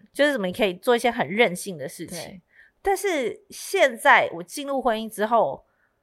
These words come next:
Speaker 1: 我有时候很容易悲伤欸，就是心想说，
Speaker 2: 哦。
Speaker 1: 完了，我人生就是这样了，我现在叫了一个什么丈夫？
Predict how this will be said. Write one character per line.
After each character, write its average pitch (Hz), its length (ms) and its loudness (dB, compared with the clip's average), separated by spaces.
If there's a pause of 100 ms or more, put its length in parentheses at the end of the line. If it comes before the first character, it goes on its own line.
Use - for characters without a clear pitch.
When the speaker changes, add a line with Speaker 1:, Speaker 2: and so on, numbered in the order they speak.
(140)
Speaker 1:
我 208 80 -4
有 214 80 2
时 220 120 -6
候 285 60 -14
很 185 220 -6
容 160 160 -8
易 240 160 -6 (280)
悲 185 160 0
伤 170 320 0
欸， 135 120 -8
就 220 140 -10
是 233 100 -12
心 233 180 -10
想 208 140 -6
说， 180 200 -2
Speaker 2:
哦。 - 20 -4
Speaker 1:
完 175 200 0
了， 170 80 -2
我 156 100 -2
人 160 100 -2
生 180 120 -8
就 180 120 -6
是 170 60 -6
这 165 140 -2
样 139 140 2
了， - 140 -8
我 - 60 -8
现 285 100 -2
在 254 80 0
叫 254 140 6
了 185 60 4
一 185 40 -4
个 190 60 -4
什 175 120 -10
么 - 140 -4
丈 208 100 6
夫？ - 140 -2